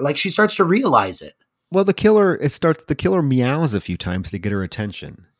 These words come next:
Speaker 2: And so she thinks it's Claude. So she's walking towards the closet, and she's like, "Claude, is that you?" And then, yeah, she gets closer. She actually realizes that it's a person. Uh, and as she gets, ugh, as right as she approaches, the fucking killer launches out and throws the, the dry cleaning bag over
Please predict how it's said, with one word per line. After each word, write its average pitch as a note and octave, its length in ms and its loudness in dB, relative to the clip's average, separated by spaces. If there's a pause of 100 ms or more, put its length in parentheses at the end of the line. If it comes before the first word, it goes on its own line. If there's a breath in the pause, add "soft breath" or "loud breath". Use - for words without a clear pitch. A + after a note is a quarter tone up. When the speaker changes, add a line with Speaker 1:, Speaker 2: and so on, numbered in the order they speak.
(380 soft breath)
Speaker 2:
And G2 160 -6
so - 100 -8
she A#2 160 -4
thinks A2+ 300 -2
it's F2+ 120 -10
Claude. G#2 560 -4
So - 80 -10
she's F2 200 -6
walking F#2+ 320 -2
towards F2+ 220 -8
the - 80 -14
closet, A#2+ 380 -4
and E2 60 -10
she's G#2+ 200 -8
like, G2 160 -6
"Claude, E3 380 -4
is C#3 100 -4
that B2+ 140 -4
you?" A#2+ 100 0
And A#2+ 80 4
then, B2+ 140 2
yeah, C#3 240 0
she A#2 220 -2
gets A#2+ 260 0
closer. C#3 460 0
She G#2+ 220 0
actually G2+ 320 0
realizes F#2+ 560 0
that F2 180 -4
it's - 200 -8
a F2+ 60 -8
person. - 580 -6 (580 loud breath)
Uh, G2 320 -4
and A2 240 -6
as A2+ 140 -4
she B2 160 -4
gets, B2 420 -2
ugh, C#3+ 300 -2
as A#2 180 -2
right B2+ 180 4
as D3 60 2
she - 160 0
approaches, B2+ 720 -2 (320 soft breath)
the A2+ 80 -10
fucking B2+ 320 0
killer B2 320 0
launches A2 440 0
out A2 160 2
and G#2+ 120 0
throws G#2+ 400 0
the, G#2 100 0
the G2 240 -2
dry G2+ 240 -4
cleaning G2 280 -6
bag F2+ 200 -6
over G2 220 -4